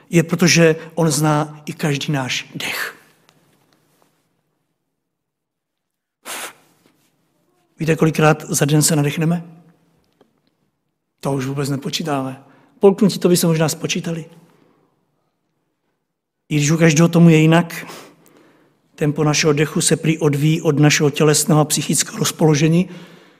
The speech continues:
Jistě, že víte, někdy decháme rychleji, když jsme v nějakém stresu,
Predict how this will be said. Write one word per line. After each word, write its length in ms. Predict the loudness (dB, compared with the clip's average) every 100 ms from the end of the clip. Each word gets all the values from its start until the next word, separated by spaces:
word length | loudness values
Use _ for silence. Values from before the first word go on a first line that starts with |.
| _
Jistě, 200 | -18 -10
že 100 | -8
víte, 200 | -6 -4
někdy 220 | -2 -2 -4
decháme 520 | -4 -4 -2 0 -2
rychleji, 480 | -4 -4 -2 -2 -4
když 160 | -6
jsme 160 | -6 -6
v 40 |
nějakém 300 | -4 -4 -4
stresu, 560 | -4 -2 -2 -2 -2